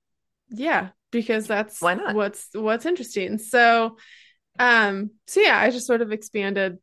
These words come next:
Speaker 1: some of the stuff from that to, to talk about today, I guess. But I also don't know what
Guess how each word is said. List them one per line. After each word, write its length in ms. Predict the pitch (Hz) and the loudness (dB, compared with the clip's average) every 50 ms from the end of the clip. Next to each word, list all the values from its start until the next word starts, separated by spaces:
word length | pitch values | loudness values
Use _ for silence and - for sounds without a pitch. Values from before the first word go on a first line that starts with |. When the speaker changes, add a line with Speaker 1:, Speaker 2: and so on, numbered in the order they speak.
| _ _ | _ _
Speaker 1:
some 280 | - - - 226 214 208 | -16 -8 -6 -4 -4 -2
of 60 | 202 | -4
the 80 | 196 196 | -6 -8
stuff 520 | - - 220 185 175 185 - - - - _ _ - | -6 -4 -2 -2 0 -2 -4 -8 -14 -20 _ _ -20
from 300 | - - 233 220 208 202 | -10 -6 -6 -4 -4 -2
that 400 | 196 185 175 165 156 - - - - _ _ _ _ - | -2 -2 -4 -4 -6 -8 -12 -18 -20 _ _ _ _ -18
to, 720 | - - 208 196 185 185 180 180 180 185 180 180 185 - _ _ _ _ _ _ _ _ _ _ _ _ _ _ _ _ _ _ _ | -12 -8 -6 -2 -2 0 0 0 -2 -4 -4 -6 -10 -14 _ _ _ _ _ _ _ _ _ _ _ _ _ _ _ _ _ _ _
to 140 | - - 226 | -16 -14 -14
talk 260 | 220 - 214 214 208 | -10 -10 -10 -10 -8
about 240 | 208 220 226 220 214 | -8 -8 -8 -8 -10
today, 400 | - 247 294 294 - 180 190 190 _ _ _ - | -10 -8 -6 -4 -4 -6 -8 -10 _ _ _ -8
I 120 | 208 208 | -8 -6
guess. 380 | 202 196 165 - 202 - - - _ _ _ _ _ | -6 -6 -6 -8 -8 -12 -16 -20 _ _ _ _ _
But 260 | - 220 208 190 - | -2 -2 -2 0 0
I 120 | - 208 208 | 0 0 -2
also 200 | 226 220 247 240 | -2 -4 -6 -6
don't 160 | 226 233 233 | -4 -4 -4
know 160 | 226 226 220 | -4 -4 -4
what 400 | 208 208 214 220 220 214 - | -2 0 0 0 0 0 -4